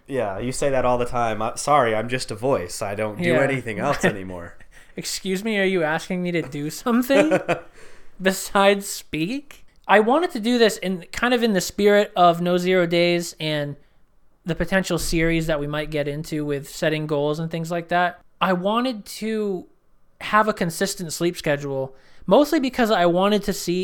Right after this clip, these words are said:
Speaker 2: if it actually made a difference.
Speaker 1: Yeah.
Speaker 2: I don't have much to report right now, except from day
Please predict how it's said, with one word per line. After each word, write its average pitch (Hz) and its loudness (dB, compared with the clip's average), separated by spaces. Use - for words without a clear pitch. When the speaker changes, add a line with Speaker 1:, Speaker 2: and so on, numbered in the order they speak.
Speaker 2:
if 156 -2
it 143 0
actually 165 4
made 147 0
a 143 0
difference. - -10
Speaker 1:
Yeah. 101 -2
Speaker 2:
I 170 2
don't 208 6
have 247 6
much 226 4
to 262 4
report 202 4
right 180 0
now, 175 -4
except - 0
from 208 2
day 202 4